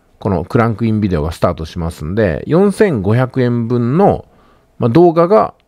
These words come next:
まあ、見れるってことなんでしょうね、これね。私もこれから実際使ってみるんで、詳しくはわかりませんけども、まあ、あの、毎月毎月三千ポイントぐらいが付与されて、で、その三千ポイントの間で、えー、まあ、動画の視聴ができるってことなんで、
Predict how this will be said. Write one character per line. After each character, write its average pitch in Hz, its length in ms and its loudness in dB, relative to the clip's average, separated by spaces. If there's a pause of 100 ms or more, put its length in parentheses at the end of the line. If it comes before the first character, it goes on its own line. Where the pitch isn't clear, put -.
(320)
ま 117 120 0
あ、 - 20 2
見 120 140 4
れ 131 80 6
る 107 40 4
っ - 40 -2
て - 120 -10
こ 82 100 -8
と 71 120 -10
な 62 60 -12
ん - 20 -14
で 87 60 -16
し - 40 -8
ょ 135 40 -2
う - 20 0
ね、 196 80 0
こ 123 100 -6
れ 73 80 -6
ね。 104 200 -4 (600)
私 160 220 0
も 170 80 2
こ 160 80 0
れ 131 80 2
か 151 100 2
ら - 340 -2
実 127 160 -4
際 120 120 0
使 - 160 -4
っ 123 80 -2
て - 80 -4
み 127 80 2
る 92 100 -2
ん 90 120 -4
で、 90 280 0 (360)
詳 135 180 2
し - 80 -8
く 110 80 -2
は 87 60 2
わ 85 80 0
か 98 80 -4
り 92 80 -2
ま 95 100 -2
せ 92 160 -4
ん 78 100 -8
け - 140 -12
ど 73 100 -6
も、 92 440 -4 (560)
ま 151 100 2
あ、 101 80 2
あ 101 40 -4
の、 107 220 -6 (160)
毎 190 240 2
月 - 200 -8
毎 202 200 0
月 185 220 -4
三 196 240 0
千 202 180 2
ポ 202 140 0
イ 175 60 2
ン 127 40 -2
ト 101 120 -2
ぐ 95 60 -2
ら 87 120 2
い 85 40 -2
が 87 100 -2
付 113 140 -2
与 90 140 0
さ 82 120 -4
れ 87 80 -4
て、 95 420 0 (440)
で、 180 120 4
そ - 140 -2
の 180 100 2
三 190 180 2
千 190 200 2
ポ 190 100 0
イ 170 60 2
ン 135 60 0
ト 107 100 0
の 98 40 2
間 104 200 0
で、 196 260 2 (460)
え 80 520 -4
ー、 73 40 -12
ま 110 100 0
あ、 - 20 -2
動 123 140 6
画 113 80 2
の 110 100 2
視 - 120 -8
聴 107 120 2
が 95 100 2
で 95 100 -2
き 107 80 -2
る 95 60 -4
っ - 20 -6
て - 120 -12
こ 73 100 -6
と 76 100 -8
な 73 80 -6
ん 82 80 -6
で、 92 260 -2